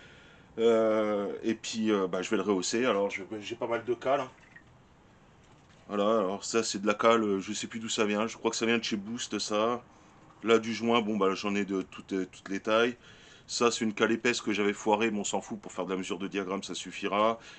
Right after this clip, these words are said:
Et ça c'est une vieille cale toute dégueulasse que j'ai depuis, euh, je sais pas combien de temps.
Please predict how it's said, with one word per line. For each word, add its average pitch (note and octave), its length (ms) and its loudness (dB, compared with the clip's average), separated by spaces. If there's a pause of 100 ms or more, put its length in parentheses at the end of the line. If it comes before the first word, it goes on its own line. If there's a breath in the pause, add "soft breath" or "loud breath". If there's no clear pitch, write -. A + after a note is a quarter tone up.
(140)
Et F#2+ 100 -2
ça G2+ 180 -2
c'est - 140 -6
une G2 80 -4
vieille G#2+ 240 0
cale A2 240 0
toute F#2+ 240 -10
dégueulasse G#2+ 480 2
que F2+ 100 -10
j'ai G2 160 -2
depuis, F#2 360 -6
euh, D#2 200 -4
je F#2+ 140 -10
sais F#2 140 -6
pas F#2+ 100 -6
combien F#2 300 -4
de F2+ 40 -10
temps. G2+ 280 -4